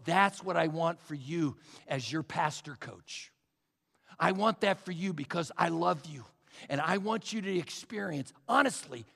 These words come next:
the abundant life. Now, this metaphor, "My cup overflows,"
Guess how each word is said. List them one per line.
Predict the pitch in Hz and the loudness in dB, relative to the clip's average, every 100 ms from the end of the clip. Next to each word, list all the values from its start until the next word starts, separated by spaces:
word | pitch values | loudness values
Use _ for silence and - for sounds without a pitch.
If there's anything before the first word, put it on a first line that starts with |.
| _ | _
the | 143 | -4
abundant | 147 151 151 147 147 127 | -4 -2 -4 -4 -8 -10
life. | 127 117 - - _ _ _ _ _ _ _ _ _ - - | -10 -10 -16 -20 _ _ _ _ _ _ _ _ _ -18 -2
Now, | 156 | 0
this | 147 247 311 | 2 2 2
metaphor, | 247 269 277 285 - 190 131 - - _ _ _ _ _ _ _ _ - - | 8 10 10 8 4 2 2 -4 -14 _ _ _ _ _ _ _ _ -14 4
"My | 175 151 | 6 6
cup | - - 294 - | 4 4 4 6
overflows," | - 226 190 175 - 180 180 143 117 - | 8 8 8 2 0 2 2 2 -6 -12